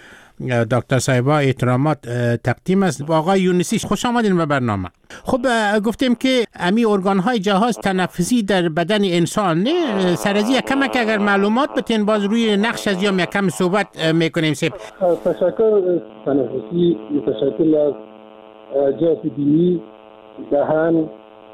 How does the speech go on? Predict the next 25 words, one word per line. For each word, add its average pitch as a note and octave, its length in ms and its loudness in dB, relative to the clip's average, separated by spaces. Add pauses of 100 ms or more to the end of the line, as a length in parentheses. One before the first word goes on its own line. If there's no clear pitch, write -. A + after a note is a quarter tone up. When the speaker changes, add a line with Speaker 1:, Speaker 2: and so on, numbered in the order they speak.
(180)
Speaker 2:
حنجره، C#3+ 720 2 (1000)
شزن D3 400 0 (320)
و C3 220 4
بالاخره E3 380 2
قصبات D3 720 -2
و D#3 80 2
افناخ D#3 800 -2
می‌باشد. C#3 340 0
افناخ D#3+ 520 2
یعنی F#3 180 2
پیچه‌های D#3 480 0
هوایی. A#2+ 520 0 (420)
Speaker 1:
دکتر A#3 200 0
صاحب A#3+ 180 0
درویش، A#3 380 0 (680)
شما A3+ 320 2
هم A#3+ 220 2
اگر G#3+ 200 2
در G3+ 140 0
مورد G#3 380 2
از G3+ 220 0
این G3+ 100 2
ارگان‌های F#3+ 800 2
جهاز F#3+ 320 0
تنفسی F#3+ 640 0